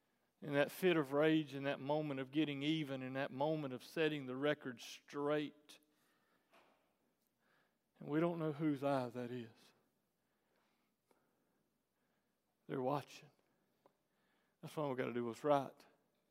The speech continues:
We have but one option as Christians. That's our standard. I can't water your standard down. I can't water the Word of God down. We don't get, we don't get a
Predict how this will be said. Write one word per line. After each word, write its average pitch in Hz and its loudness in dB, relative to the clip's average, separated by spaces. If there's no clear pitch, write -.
We 143 0
have 143 6
but 147 4
one 143 0
option 120 2
as 117 0
Christians. - -2
That's 165 10
our 240 12
standard. 143 8
I 131 4
can't 196 6
water 247 12
your 277 10
standard 269 12
down. 165 12
I 151 4
can't - 4
water 262 12
the 220 12
Word 247 12
of 226 10
God 247 12
down. 214 12
We 190 12
don't 214 12
get, 254 12
we 220 12
don't 254 12
get 262 12
a 226 12